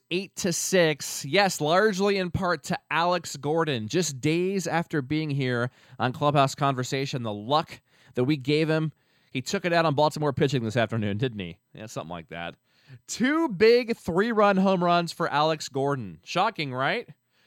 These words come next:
Two in the same game, three-run home runs, a career-high six R B Is for the Lincoln, Nebraska native,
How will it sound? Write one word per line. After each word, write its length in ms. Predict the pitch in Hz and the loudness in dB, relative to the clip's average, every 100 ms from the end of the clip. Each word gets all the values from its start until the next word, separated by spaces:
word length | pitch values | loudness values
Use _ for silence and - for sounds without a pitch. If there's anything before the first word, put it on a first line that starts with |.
| _ _ - | _ _ -8
Two 280 | - 320 339 | 2 4 4
in 80 | 269 | 2
the 80 | |
same 340 | - 262 254 254 | 0 0 0 0
game, 480 | 214 226 247 220 147 | 0 0 0 0 0
three-run 380 | 185 190 190 | 2 2 4
home 200 | 170 175 | 4 4
runs, 320 | 165 160 139 135 | 4 4 4 -2
a 40 | |
career-high 640 | - 151 180 190 180 170 | -2 0 2 2 4 4
six 340 | 151 - 196 - | 2 -2 -2 0
R 160 | 180 | 0
B 140 | 170 170 | 2 2
Is 320 | 170 175 180 | 4 2 -2
for 80 | 156 | -6
the 100 | 135 | -4
Lincoln, 280 | 151 156 147 | -4 -2 -2
Nebraska 440 | 135 147 151 135 | 2 4 2 0
native, 460 | 127 160 143 127 | 0 0 2 0